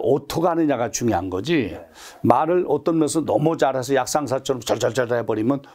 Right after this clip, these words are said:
Speaker 1: 어, 좀 믿을 수가 없어 이럴 수도 있거든요.
Speaker 2: 네, 네.
Speaker 1: 그러니까 말을, 어떤 말을 적시에 어떻게 하고 어디에다 어떻게 하느냐, 그게 굉장히 중요하죠.
Speaker 2: 음.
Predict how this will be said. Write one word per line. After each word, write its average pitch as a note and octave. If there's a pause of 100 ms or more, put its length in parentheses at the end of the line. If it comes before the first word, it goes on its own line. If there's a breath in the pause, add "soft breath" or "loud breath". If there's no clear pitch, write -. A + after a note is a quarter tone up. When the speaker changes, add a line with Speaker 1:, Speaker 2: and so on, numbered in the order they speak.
(120)
Speaker 1:
어, G3+
좀 G3+
믿을 D3+
수가 D3+
없어 C#3+
이럴 C3+
수도 A#2+
있거든요. G#2
Speaker 2:
네, -
네. F2+
Speaker 1:
그러니까 E3
말을, B2+
어떤 E3+
말을 D3
적시에 C3+
어떻게 C3+
하고 B2
어디에다 C3
어떻게 C3
하느냐, A#2+
그게 G3
굉장히 B2+
중요하죠. G#2
Speaker 2:
음. G#2